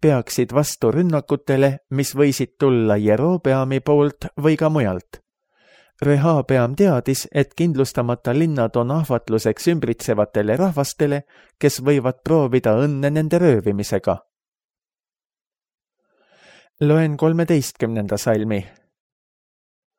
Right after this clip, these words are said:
Ja preestrid ja leviidid, kes olid kogu Iisraelis, tulid tema juurde kõigist oma paigust.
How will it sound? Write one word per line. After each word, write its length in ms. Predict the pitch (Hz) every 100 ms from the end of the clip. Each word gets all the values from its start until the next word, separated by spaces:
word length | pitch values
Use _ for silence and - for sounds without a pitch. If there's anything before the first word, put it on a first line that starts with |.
| _ _ _ _ _ _ -
Ja 300 | 147 127 117
preestrid 800 | - 139 185 160 - 143 139 123
ja 160 | 123 107
leviidid, 680 | 110 107 123 190 156 139 - _
kes 240 | 143 131 143
olid 320 | 131 123 -
kogu 300 | 156 151 107
Iisraelis, 960 | 147 180 156 139 131 131 127 131 - - _ _
tulid 340 | 139 120 110 -
tema 280 | 190 156 123
juurde 600 | 127 123 120 - 131 131 -
kõigist 440 | 147 160 143 -
oma 180 | 151 147
paigust. 640 | 143 113 98 95 - -